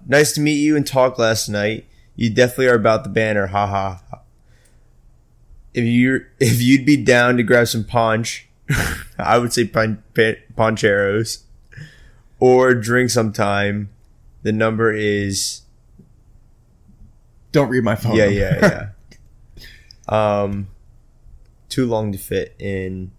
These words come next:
Speaker 1: one notification. One. Two, I would've said Poncheros.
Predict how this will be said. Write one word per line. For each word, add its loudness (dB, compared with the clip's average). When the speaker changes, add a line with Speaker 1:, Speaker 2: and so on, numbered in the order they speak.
Speaker 1:
one -2
notification. -6
One. -2
Two, 0
I -4
would've 0
said -2
Poncheros. -2